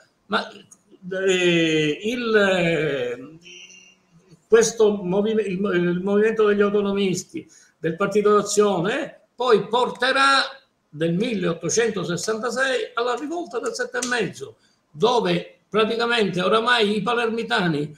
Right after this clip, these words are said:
si erano accorti di essere stati gabbati dalla, da, da questa liberazione, eh, tra virgolette,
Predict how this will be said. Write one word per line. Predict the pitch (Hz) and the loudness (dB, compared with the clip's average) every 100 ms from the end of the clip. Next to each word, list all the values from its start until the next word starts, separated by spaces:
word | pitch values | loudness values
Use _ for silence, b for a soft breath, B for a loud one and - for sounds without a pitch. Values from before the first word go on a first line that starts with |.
| B | B
si | - - | -2 4
erano | 240 196 208 190 185 | 6 6 2 -2 -6
accorti | 180 - 214 233 160 202 220 - _ - | -10 -2 2 2 0 -2 -4 -6 _ 2
di | 208 | 2
essere | - 233 226 | 4 2 0
stati | - 233 214 202 | 0 0 2 0
gabbati | 160 208 180 220 175 143 143 123 - b - | 0 -2 0 2 2 0 -4 -6 -10 b -6
dalla, | 170 170 165 | -2 -2 -2
da, | 180 175 165 | -2 -4 -4
da | 190 | -2
questa | 196 214 - 202 | 4 4 4 -2
liberazione, | 180 214 175 202 190 - 208 202 170 156 151 156 | 0 0 0 0 -2 0 2 2 0 -2 -4 -2
eh, | 143 143 139 139 - | 0 2 2 -2 -4
tra | 175 | -2
virgolette, | 185 165 170 170 147 - 147 | 0 0 -2 -2 -4 -4 -6